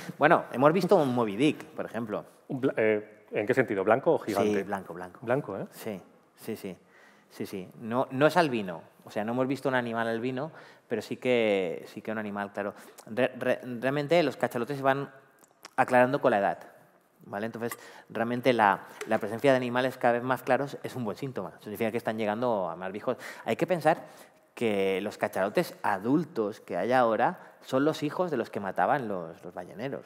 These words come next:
Speaker 1: Claro.
Speaker 2: ¿Vale? Es decir que, claro, que nuestra conciencia es muy corta.
Speaker 1: Claro.
Speaker 2: La suya no tanto.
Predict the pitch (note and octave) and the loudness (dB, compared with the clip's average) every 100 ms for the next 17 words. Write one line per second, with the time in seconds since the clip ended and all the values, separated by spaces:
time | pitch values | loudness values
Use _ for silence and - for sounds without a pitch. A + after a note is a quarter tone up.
0 | - - G2+ - _ - - F#2 G#2 C#3+ | -12 -10 -10 -12 _ -20 -10 -8 -8 -12
1 | - - - _ G#2+ G#2 A2 G2+ G#2 F#2 | -18 -20 -20 _ -6 -4 -4 -4 -2 -2
2 | F2+ C2 G#1+ G1+ - - - - C3 A2 | -2 -4 -6 -10 -16 -18 -4 4 6 4
3 | - - - - A2+ G#2+ A#2+ A2+ A#2+ A2+ | -2 -20 -16 -2 0 0 -4 -2 0 0
4 | A#2 - D#3 E3 C#3 D3+ F3 - - _ | -2 -2 -4 0 0 0 -2 -16 -20 _
5 | - _ - A2 B2 C#3+ - A2+ - - | -20 _ -10 -6 -2 -2 -2 -4 -6 -18
6 | - - - - A2+ G#2+ - - _ A2 | -20 -20 -20 -14 -12 -12 -16 -20 _ -6
7 | G2 A#2 A#2 C3+ A2+ C#2 G2+ G#2+ G#2+ B2 | -4 -2 2 4 4 -2 -8 -6 -4 -4
8 | G2+ - | -4 -14